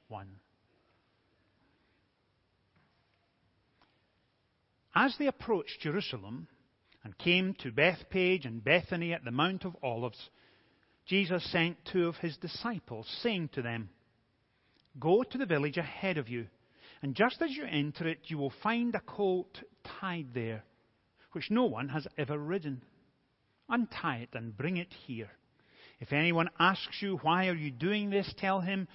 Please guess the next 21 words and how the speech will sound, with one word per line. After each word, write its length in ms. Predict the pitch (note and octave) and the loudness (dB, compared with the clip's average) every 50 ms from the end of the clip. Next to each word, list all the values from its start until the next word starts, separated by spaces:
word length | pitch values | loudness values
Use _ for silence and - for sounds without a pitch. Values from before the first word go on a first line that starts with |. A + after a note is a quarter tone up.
| - - - _ | -16 -20 -14 _
'The 80 | - A#2+ | -8 -4
Lord 560 | A#2+ C3 D#3 G3+ A3+ A#3+ A#3+ A#3 A#3 A#3 - | 0 2 4 4 4 4 4 2 0 -2 -4
needs 340 | F3 D#3 D#3+ E3 D#3 C3+ - | -4 -4 -4 -4 -4 -4 -4
it 240 | B2 B2+ - - - _ _ _ _ _ _ _ _ - | -6 -6 -6 -12 -20 _ _ _ _ _ _ _ _ -4
and 120 | C3 B2 | -4 -2
will 140 | A2+ A#2 A2+ | -2 -4 -8
send 320 | - - - F#3 G3 F#3+ F3+ | -6 -4 -2 -2 0 0 -2
it 160 | - - C3+ | -2 0 0
back 260 | D3+ D#3 D3+ D#3+ - | 0 0 0 -2 -6
here 280 | - - D3+ C#3 C#3+ C#3 | -8 -6 -4 -2 -2 -2
shortly.'" 580 | C3+ - - - A2+ A#2+ - - A#2+ A#2+ - _ _ _ _ _ _ _ _ _ _ _ _ _ _ _ _ _ _ _ _ _ _ - | -4 -8 -8 -8 -8 -8 -10 -12 -14 -14 -16 _ _ _ _ _ _ _ _ _ _ _ _ _ _ _ _ _ _ _ _ _ _ -8
They 100 | C3 A2+ | -4 0
went 340 | A#2+ C3 C3+ C#3 C#3 - | 2 2 2 2 2 0
and 120 | C#3 C3 B2+ | -2 -2 0
found 380 | - F3 E3 C#3 C3 B2 A#2 | 2 4 4 4 2 0 -2
a 40 | A2+ | -4
colt 420 | - - F3+ F3+ D#3 B2 B2 C3 - | -4 -2 0 0 2 0 0 -2 0
outside 600 | D3 D3 D3+ D3+ D#3 - - D#3 C#3+ C#3+ D3 C3+ C#3 | 0 0 0 0 -4 -6 -4 -2 -2 -2 -2 -4 -6
in 80 | C#3+ | -6
the 80 | D3 C#3+ | -8 -8
street, 520 | - - - - - G3+ F#3+ C3+ - - | -10 -12 -12 -10 -8 -8 -8 -8 -10 -14